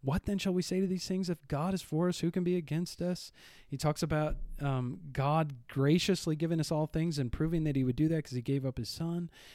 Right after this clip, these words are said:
"There's no charge that can be brought against God's elect," verse thirty-three, "'cause of God who justifies, nobody condemn us, nobody can separate us from the love of God," right? So this is supposed to be like this affirming, wonderful doctrine that just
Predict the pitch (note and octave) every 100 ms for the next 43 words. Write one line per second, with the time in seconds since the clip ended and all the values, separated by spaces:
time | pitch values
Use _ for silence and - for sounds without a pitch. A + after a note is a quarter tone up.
0 | - C3+ A#2+ C3+ C#3+ E3 F#3 F3 - B2
1 | A#2+ A2+ - B2 A#2 A#2 A#2 B2+ C3+ B2+
2 | A2+ - A2 G#2+ A2 G#2+ C3+ F3 - -
3 | D3+ A2+ - A2+ G#2+ A2+ - F#3 F3 -
4 | G#2+ G#2+ B2 A#2+ A2 - D#3 - D#3+ C3+
5 | D#3+ F#3+ E3 C#3 B2+ F#3+ G3 F#3+ - -
6 | - D#3 E3+ F3 E3 D#3 D3 D3 C#3 -
7 | C3+ B2+ A#2+ A#2+ A2+ G#2+ G2+ - - A#2
8 | C#3+ - - - - - - D#3+ D3 C#3
9 | - - D3 B2+ F3+ A3 E3+ C3 D3 A#2+
10 | D#3 E3+ - C3+ C3 B2 A#2 A#2 A2+ A2
11 | - - - - - - - - - -
12 | - - C#3+ C#3+ C#3+ C#3+ C3 B2+ B2 A#2
13 | - - _ - A2 A2+ C3 C#3 B2 A2+
14 | B2 A#2 A2 A#2+ - A#2+ A2 G2+ A2+ G2+